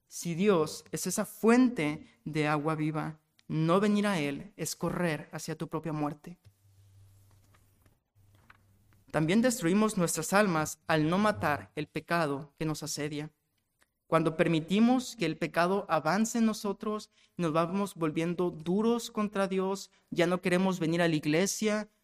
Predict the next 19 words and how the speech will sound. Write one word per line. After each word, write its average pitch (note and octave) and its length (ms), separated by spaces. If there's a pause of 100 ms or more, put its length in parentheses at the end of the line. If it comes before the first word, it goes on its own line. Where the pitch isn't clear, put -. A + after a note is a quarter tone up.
(120)
ya E3 80
no E3+ 140
queremos F3+ 480
la G#3 80
comunión F#3+ 460
con G3 140
los F#3 180
hermanos, F#3 640 (440)
vamos A3 400
destruyendo F3+ 680
poco F#3+ 320
a A3+ 120
poco G3+ 440
esa G#3 400
imagen F3 500
de F3+ 100
Dios F3+ 440
en E3 100
nosotros. D#3+ 680